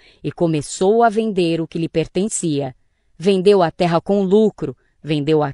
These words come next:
casa e o gado, saiu da comuna, esperou pela primavera e foi com a família para os novos campos. Logo que chegaram à nova residência, Parron pediu que o admitissem na comuna de uma grande aldeia.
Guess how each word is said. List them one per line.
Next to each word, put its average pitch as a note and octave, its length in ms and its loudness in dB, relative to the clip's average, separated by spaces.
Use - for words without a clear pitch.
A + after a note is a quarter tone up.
casa G3+ 480 2
e C#3+ 100 -4
o C#3 80 -6
gado, G3 500 2
saiu F3+ 460 0
da D4+ 120 2
comuna, G3+ 540 0
esperou B3 540 2
pela C#4+ 260 -2
primavera G3+ 800 0
e F4 80 2
foi E3+ 300 0
com F#3+ 200 0
a F#3+ 60 0
família F3 480 -2
para F#3+ 180 -2
os A3 120 -6
novos D#3 400 -4
campos. - 680 -8
Logo F4 320 4
que A#3+ 120 -4
chegaram D3 600 0
à C#3 60 0
nova D#3+ 320 4
residência, C#3+ 800 -2
Parron C#4 420 2
pediu A#3+ 520 -2
que B3 180 -4
o A#3 60 4
admitissem A3 800 -4
na E3+ 120 -2
comuna F#3+ 520 -2
de G#3 120 -4
uma G3+ 160 -2
grande F#3+ 380 0
aldeia. D3 600 -2